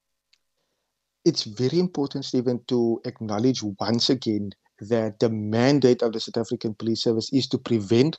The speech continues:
combat, and investigate crime. So in terms of prevention, there is a proactive approach that is needed, and obviously crime intelligence plays a major role in that regard. I would like to, at this stage, also add a secondary layer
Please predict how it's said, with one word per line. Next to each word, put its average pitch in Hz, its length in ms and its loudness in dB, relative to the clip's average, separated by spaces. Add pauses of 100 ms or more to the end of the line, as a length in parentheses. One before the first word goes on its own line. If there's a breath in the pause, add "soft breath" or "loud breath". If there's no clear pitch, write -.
combat, 135 460 2
and 147 160 0
investigate 113 680 0
crime. 196 240 -4 (280 loud breath)
So - 300 0
in 160 180 0
terms 165 340 0
of 151 160 0
prevention, 113 600 0
there 113 100 2
is 120 160 0
a 120 40 2
proactive - 760 -2
approach 123 380 2
that 107 140 -2
is 113 200 -4
needed, 107 320 0
and 107 160 -4
obviously 123 500 0 (280 loud breath)
crime 131 260 6
intelligence 117 560 0
plays 117 280 -2
a 117 60 0
major 107 380 -2
role 107 160 -4
in 107 160 -4
that 104 240 -4
regard. 104 340 -2 (320 loud breath)
I 139 60 2
would 135 180 -2
like 120 300 2
to, 175 80 0
at 160 140 0
this 120 180 0
stage, 120 340 2
also 143 340 0
add 123 280 -4
a - 40 -8
secondary 135 760 2
layer 101 340 -2